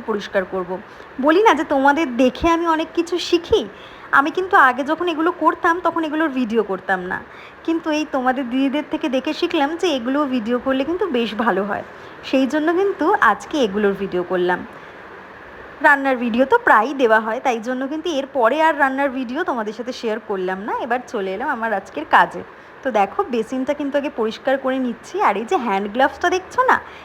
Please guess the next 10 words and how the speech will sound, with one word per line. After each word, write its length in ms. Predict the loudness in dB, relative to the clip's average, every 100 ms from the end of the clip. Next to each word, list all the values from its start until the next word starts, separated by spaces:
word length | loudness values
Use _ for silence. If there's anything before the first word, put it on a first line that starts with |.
| -2
এটা 120 | 4 4
কিন্তু 260 | 4 0 0
Flipkart 400 | 2 2 6 4 4
থেকে 140 | -4 -4
কিনেছিলাম, 460 | -4 -4 -6 -8 -8 -12 -18 -18 -16 2
তাও 220 | 6 8 8 8
প্রায় 180 | 6 6
দেড় 180 | 0 2
দু 60 | 4 4
বছর 220 | 4